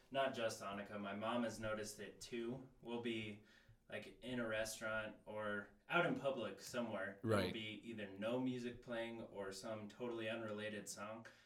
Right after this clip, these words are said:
Speaker 1: I'll have a song in my head and just be bobbing my head
Speaker 2: Yeah.
Speaker 1: to the <laughs> song in
Speaker 2: Yeah.
Speaker 1: my head.
Speaker 2: Totally. Like, every minute of every day.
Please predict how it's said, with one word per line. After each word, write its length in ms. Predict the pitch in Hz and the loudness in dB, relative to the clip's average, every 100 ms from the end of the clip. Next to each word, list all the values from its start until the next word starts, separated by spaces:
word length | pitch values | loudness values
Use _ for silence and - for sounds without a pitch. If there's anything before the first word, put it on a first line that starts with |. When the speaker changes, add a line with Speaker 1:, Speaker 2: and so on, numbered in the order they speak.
| - _ | -20 _
Speaker 1:
I'll 180 | 127 143 | 0 4
have 140 | 135 123 | 4 2
a 60 | |
song 320 | 110 113 117 113 | -2 -2 -2 -2
in 80 | |
my 120 | 104 98 | -4 -4
head 260 | 110 110 | -2 -2
and 180 | 113 104 | -2 -6
just 200 | 98 95 | -10 -12
be 100 | 107 | -12
bobbing 420 | 101 98 110 104 101 | -10 -6 -6 -6 -6
my 100 | 95 | -6
head 180 | 95 98 | -4 6
Speaker 2:
Yeah. 200 | 135 147 | 10 10
Speaker 1:
to 80 | - | 6
the 100 | - | -4
<laughs> 0 | |
song 420 | - - 160 156 | -4 0 2 4
in 100 | 120 | 12
Speaker 2:
Yeah. 240 | 160 180 | 12 12
Speaker 1:
my 60 | 110 | 12
head. 220 | - - - - - - - - | 6 -2 -6 -10 -10 -8 -8 -4
Speaker 2:
Totally. 640 | - - 170 170 139 101 - | -4 4 10 10 10 6 4
Like, 160 | 127 | 4
every 380 | - 160 160 170 | 12 12 12 10
minute 260 | 147 135 120 | 10 10 8
of 100 | - | 6
every 300 | 107 107 101 | 2 4 2
day. 340 | 90 80 78 | 2 2 -2